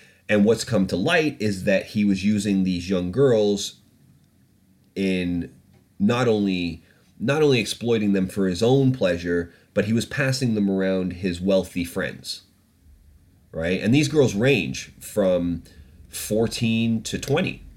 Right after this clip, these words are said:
But the point is, he was passing them around. Furthermore, there were video cameras all around his houses. So he was filming these famous people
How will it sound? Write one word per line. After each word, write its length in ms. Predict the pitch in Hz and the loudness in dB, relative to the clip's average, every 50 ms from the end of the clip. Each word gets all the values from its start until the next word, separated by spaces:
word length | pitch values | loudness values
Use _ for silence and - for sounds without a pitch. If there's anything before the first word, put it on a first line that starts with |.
| - - - - - - - - - - - - - - - - - - - - - - - - - - | -20 -20 -20 -20 -20 -20 -20 -20 -20 -20 -20 -20 -20 -20 -20 -20 -20 -20 -20 -20 -20 -20 -20 -20 -8 -4
But 100 | - 113 | -2 -2
the 80 | 95 92 | -2 -2
point 320 | - - 143 147 151 123 | -2 2 2 4 4 4
is, 300 | 98 90 87 95 95 - - - - - | 2 2 0 -2 -4 -6 -10 -18 -20 -20
he 220 | - - - 123 113 | -18 -8 -2 -2 0
was 140 | 107 104 | 0 -2
passing 480 | - - - 110 98 98 - - 95 87 | -4 -4 -4 -2 -2 -2 -4 -4 -4 -4
them 120 | 87 87 | -4 -4
around. 400 | 85 85 92 98 85 67 - - - - - - - - - - - - - - - - - - - - | -2 -2 0 0 0 -2 -4 -10 -14 -20 -20 -20 -20 -20 -20 -20 -20 -20 -20 -20 -20 -20 -20 -20 -20 -16
Furthermore, 1040 | - - - - - 131 120 117 110 101 98 101 135 196 208 143 110 104 110 131 - - - - - - - - - - - - - - | -14 -12 -6 -2 0 2 2 2 2 2 2 4 4 6 6 4 4 2 0 -4 -6 -12 -18 -20 -20 -20 -20 -20 -20 -20 -20 -20 -12 -6
there 100 | 113 120 | 0 2
were 80 | 151 151 | 2 2
video 280 | 156 262 269 262 220 | 4 4 4 6 4
cameras 380 | - - 143 120 107 101 95 98 | 4 4 2 2 2 2 2 2
all 160 | 113 107 110 | 4 4 4
around 240 | 113 120 123 123 127 | 4 2 2 2 2
his 140 | 135 131 131 | 0 0 0
houses. 420 | 165 180 180 - - - 67 - | 0 -2 -2 -2 -4 -6 -8 -4
So 120 | - 127 | -2 0
he 100 | 110 135 | 2 2
was 200 | 147 143 127 - | 4 2 2 0
filming 680 | - - - - 214 220 226 202 139 95 80 67 - - - - - - - - - - - - - - - | -4 -4 2 4 6 6 6 6 4 0 -2 -4 -8 -12 -14 -18 -20 -20 -20 -20 -20 -20 -20 -20 -20 -8 -2
these 200 | 120 117 110 - | 0 0 0 0
famous 340 | - 123 110 104 98 92 - | 0 0 0 2 0 -2 -4
people 540 | - 98 90 87 - 85 85 92 113 123 | -4 -4 -4 -2 -2 0 0 0 -2 -2